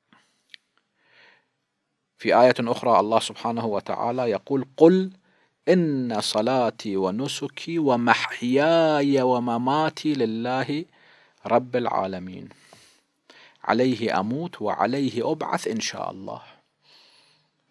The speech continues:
لأن إحنا الآن ما ندري أنه ماذا سيكون مصيرنا. الآن أنت مؤمن، الآن أنا مؤمن إن شاء الله، الآن فلان وفلان وفلان مؤمن، لكن هل يستمر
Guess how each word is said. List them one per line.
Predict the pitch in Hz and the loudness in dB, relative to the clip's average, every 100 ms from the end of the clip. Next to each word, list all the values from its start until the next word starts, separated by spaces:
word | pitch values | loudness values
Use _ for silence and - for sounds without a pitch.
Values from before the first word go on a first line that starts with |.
| - | -20
لأن | - - | -18 -10
إحنا | 107 - 156 127 | -8 -8 -8 -10
الآن | 120 139 143 127 135 | -10 -10 -10 -12 -12
ما | 190 | -10
ندري | 247 185 143 120 | -8 -8 -10 -10
أنه | 120 120 113 | -12 -14 -14
ماذا | 113 139 139 127 | -10 -10 -8 -10
سيكون | - 110 - - 104 | -10 -12 -12 -16 -16
مصيرنا. | - - 107 98 95 - _ _ _ _ _ _ _ _ _ _ _ _ _ _ - | -14 -14 -14 -16 -18 -20 _ _ _ _ _ _ _ _ _ _ _ _ _ _ -14
الآن | 90 90 113 175 | -10 -6 -4 -2
أنت | 180 170 160 | -4 -6 -6
مؤمن، | 156 127 113 101 101 _ _ - | -6 -6 -6 -10 -16 _ _ -12
الآن | 87 76 135 135 | -8 -4 -4 -4
أنا | 135 131 | -6 -6
مؤمن | 127 101 104 | -6 -6 -8
إن | 87 | -10
شاء | 95 - - - | -12 -12 -14 -16
الله، | 57 - _ _ _ _ _ _ _ _ | -20 -20 _ _ _ _ _ _ _ _
الآن | 95 101 104 147 | -6 -4 -4 -6
فلان | 139 131 135 135 | -6 -4 -4 -4
وفلان | 131 127 123 123 123 | -6 -10 -10 -10 -10
وفلان | 117 - 120 117 | -12 -12 -10 -10
مؤمن، | 110 110 - 92 95 - _ _ _ _ _ _ _ _ _ - | -10 -12 -12 -16 -18 -20 _ _ _ _ _ _ _ _ _ -14
لكن | - 101 | -10 -6
هل | 117 131 | -2 0
يستمر | 123 - 127 131 127 | 0 -2 -8 -8 -8